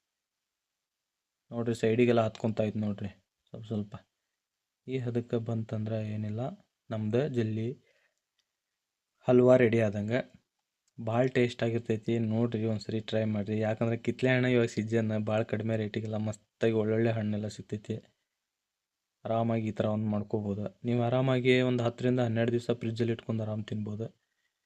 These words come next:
ನೋಡ್ರಿ ಇವಾಗ ನಾನು ಏನು ಮಾಡಿದೆ ಅಂದ್ರೆ ಒಂದು ಇದು ತೊಗೊಂಡಿನಿ, ಏನು ಹೇಳ್ರಿ ಇದು ಕೇಕ್ದು. ಅದು ತೊಗೊಂಡು, ಹ್ಮ್, ಮೋಲ್ಡ್ ತೊಗೊಂಡಿನಿ. ಅದ್ರ ಕೆಳಗಡೆ ನಾನು, ಆ,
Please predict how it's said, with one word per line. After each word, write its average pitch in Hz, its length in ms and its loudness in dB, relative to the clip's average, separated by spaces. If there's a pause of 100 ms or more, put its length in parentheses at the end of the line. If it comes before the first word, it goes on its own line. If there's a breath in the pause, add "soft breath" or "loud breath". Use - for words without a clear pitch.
(320)
ನೋಡ್ರಿ 127 200 4
ಇವಾಗ 113 160 6
ನಾನು 120 240 2
ಏನು 127 160 2
ಮಾಡಿದೆ 123 260 4
ಅಂದ್ರೆ 120 400 2
ಒಂದು 117 300 2 (2250)
ಇದು 123 200 2
ತೊಗೊಂಡಿನಿ, 113 460 2
ಏನು 117 120 0
ಹೇಳ್ರಿ 113 280 0
ಇದು 117 160 2 (160)
ಕೇಕ್ದು. 123 420 4 (920)
ಅದು 120 180 -4
ತೊಗೊಂಡು, 120 500 4 (720)
ಹ್ಮ್, 120 220 -4
ಮೋಲ್ಡ್ 131 320 6
ತೊಗೊಂಡಿನಿ. 113 420 2 (220)
ಅದ್ರ 127 200 2
ಕೆಳಗಡೆ 131 440 2
ನಾನು, 127 320 0 (800)
ಆ, 113 80 -12